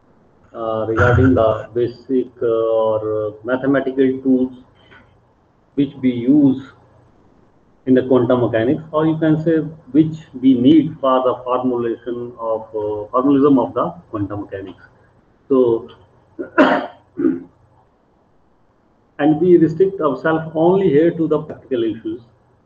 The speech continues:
that are relevant to the formalism of the quantum mechanics. And everyone know that, uh, in quantum mechanics, uh, but we can't, uh, neglect the classical mechanics,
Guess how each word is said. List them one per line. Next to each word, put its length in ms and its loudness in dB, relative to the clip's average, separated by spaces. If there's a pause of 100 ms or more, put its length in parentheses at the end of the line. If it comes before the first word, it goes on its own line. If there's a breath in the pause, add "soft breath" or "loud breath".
(260)
that 360 0
are 240 -2
relevant 480 0
to 100 -8
the 180 -4
formalism 520 -4
of 160 -14
the 200 -8 (600)
quantum 320 2
mechanics. 400 -6 (560)
And 140 -2
everyone 420 2
know 160 2
that, 320 0
uh, 260 0
in 360 0
quantum 320 0
mechanics, 400 2 (920)
uh, 520 -12 (1200)
but 140 4
we 100 2 (120)
can't, 280 4
uh, 380 0 (100)
neglect 720 -2
the 80 4 (140)
classical 460 2
mechanics, 380 -6